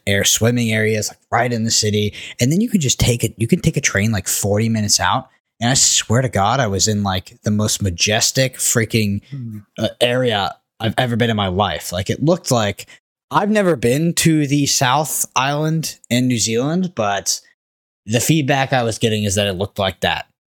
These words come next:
Speaker 1: And it was forty minutes away from the city. It was freaking beautiful. Uh, Brunnen, Switzerland, just, like,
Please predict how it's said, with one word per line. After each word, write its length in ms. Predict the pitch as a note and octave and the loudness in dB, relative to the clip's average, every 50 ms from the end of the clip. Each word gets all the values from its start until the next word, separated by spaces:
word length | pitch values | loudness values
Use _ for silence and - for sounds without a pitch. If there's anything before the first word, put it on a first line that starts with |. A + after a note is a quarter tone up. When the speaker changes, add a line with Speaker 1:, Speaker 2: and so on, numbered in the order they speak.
| - - | -4 -2
Speaker 1:
And 180 | F3 F3 E3 | -2 0 0
it 80 | D#3 A#2+ | 0 0
was 160 | C#3 C3 - | 0 -2 -2
forty 300 | - - B2 A#2 G#2+ G#2+ | 0 0 0 2 2 0
minutes 260 | G2+ G2 F#2+ F#2 - | 0 0 0 0 0
away 160 | F#2+ G2 F#2 | 0 0 -2
from 160 | F2+ E2+ F#2 F2+ | -2 -2 -4 -4
the 80 | F2 | -2
city. 300 | - - F2 E2 D#2 - - | -2 -2 -2 -4 -12 -10 -4
It 100 | A2+ A2+ | -2 0
was 120 | G#2+ - | 0 0
freaking 560 | - - C#3 C3 C3 - B2+ A#2+ A#2 - - - _ _ _ | 0 0 -2 -2 0 0 -2 0 -2 -4 -6 -10 _ _ _
beautiful. 560 | - G#2 G#2 G2+ G#2 - - G#2 G2+ G2 F2+ | -4 -2 -2 -2 -2 -2 0 0 0 0 -2
Uh, 280 | - F#2 F#2 F2+ F#2 F#2 | -2 -2 -2 0 -2 -2
Brunnen, 360 | F2 F#2+ G#2 G#2+ G#2+ G#2+ G2+ | -2 -2 0 0 0 0 0
Switzerland, 600 | F#2 - - G2 - - G2+ G2 G2 G2 F#2+ F#2 | -2 -2 -2 -2 -2 -2 -2 0 0 0 -2 -2
just, 240 | - - F2 - - | -4 -2 0 0 0
like, 180 | E2+ E2+ - | 0 -4 -6